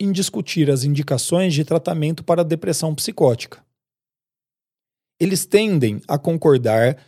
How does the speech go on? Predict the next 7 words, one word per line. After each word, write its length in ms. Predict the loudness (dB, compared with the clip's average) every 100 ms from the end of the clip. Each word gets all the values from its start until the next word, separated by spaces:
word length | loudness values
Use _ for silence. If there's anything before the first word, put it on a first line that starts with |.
| _ -10
sobre 300 | -2 2 2
a 20 |
indicação 800 | 2 0 2 0 0 0 0 -2
de 160 | -4 -4
tratamento 560 | -2 -2 0 -2 -4 0
farmacológico 840 | 2 2 2 2 4 4 2 -2
combinado 800 | -4 -2 0 0 2 0 0 -4